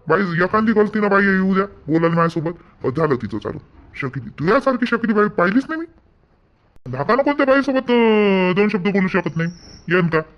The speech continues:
पायन का, दया येन का, पायन का? असाच धाक, मनात काही वाईटही नाही राहत माणसाच्या, कारवेरही राहत नाही, तरी भेटे माणूस तुले, तू बोलतो बा म्हणून बायासोबत बोलायला. एवढं आहे का?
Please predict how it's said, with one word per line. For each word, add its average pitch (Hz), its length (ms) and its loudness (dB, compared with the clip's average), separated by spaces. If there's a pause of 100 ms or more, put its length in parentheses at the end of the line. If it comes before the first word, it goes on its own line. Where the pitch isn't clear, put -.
(140)
पायन 175 180 2
का, 147 140 -2 (300)
दया 170 200 2
येन 170 200 0
का, 147 120 -2
पायन 165 420 0
का? 151 120 -2 (320)
असाच 190 220 0
धाक, 220 160 2 (160)
मनात 170 200 0
काही 165 520 0
वाईटही 165 300 2
नाही 196 120 2
राहत 196 180 0
माणसाच्या, 185 340 0
कारवेरही 190 640 0
राहत 185 200 2
नाही, 180 120 0 (200)
तरी 196 100 0
भेटे 185 260 0 (180)
माणूस 175 220 2
तुले, 170 200 -2
तू 165 600 -4
बोलतो 165 260 0
बा 160 80 2
म्हणून 156 240 -2 (180)
बायासोबत 156 320 0
बोलायला. 147 300 -4 (360)
एवढं 135 120 0
आहे 202 100 2
का? 269 100 0